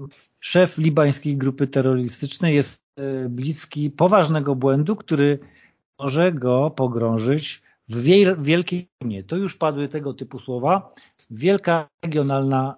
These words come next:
e, wojna. To po raz pierwszy, e, zanotowałem tego typu zwrot. E, dotychczas były to spory graniczne czy spory międzypaństwowe,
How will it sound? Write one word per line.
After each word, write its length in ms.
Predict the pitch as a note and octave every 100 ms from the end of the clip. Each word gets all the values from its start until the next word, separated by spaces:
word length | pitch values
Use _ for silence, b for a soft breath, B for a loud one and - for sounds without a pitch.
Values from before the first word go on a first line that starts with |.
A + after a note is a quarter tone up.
| _
e, 140 | B2 A#2
wojna. 540 | B2+ A#2+ B2+ D#3 F3+ b b b b
To 100 | -
po 140 | B2 F3+
raz 220 | F3+ C#3+
pierwszy, 400 | - D#3+ C3+ - _ _
e, 100 | - A#2+ A2+ A#2 B2+
zanotowałem 960 | B2+ C3+ C3+ A#2 B2+ A#2+ A#2+ A#2+ A#2 A#2+ -
tego 260 | C3 A#2+
typu 280 | - B2+ B2+
zwrot. 520 | A2+ A#2 C3 - - B B B B B B B -
E, 40 | A#2+ A#2 A#2 A#2 A#2
dotychczas 840 | B2 C3+ D#3 F#3+ - - B2+ A2+
były 360 | B2 C#3+ E3 D#3+
to 360 | D3+ C#3+ C3 B2
spory 400 | - D3+ C#3+ C3
graniczne 800 | B2 B2 B2+ D3 - C#3+ C3+
czy 160 | C3 B2
spory 440 | - - B2+ B2+
międzypaństwowe, 1120 | A#2+ C3 B2+ B2 B2 B2 A2+ - C#3 C#3 D#3+